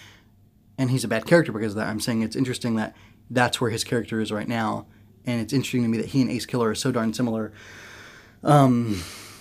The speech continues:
just because it is, I think it's an interesting direction to take it, especially 'cause this guy is kind of representing, he's called the Master, the, the guy, like, the Bulbasaur alien,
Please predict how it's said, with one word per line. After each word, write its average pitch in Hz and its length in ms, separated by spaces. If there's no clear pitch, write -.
just - 220
because 139 220
it 147 60
is, 113 100
I 113 60
think 123 120
it's 120 120
an 123 60
interesting 120 300
direction 113 360
to 101 60
take 120 240
it, - 120
especially 113 400
'cause 107 420
this 117 220
guy 107 240
is 104 260
kind 110 200
of 104 60
representing, 107 440
he's 113 140
called 117 180
the 107 60
Master, 110 420
the, 107 200
the - 160
guy, 117 160
like, 113 280
the 127 80
Bulbasaur 127 580
alien, 117 280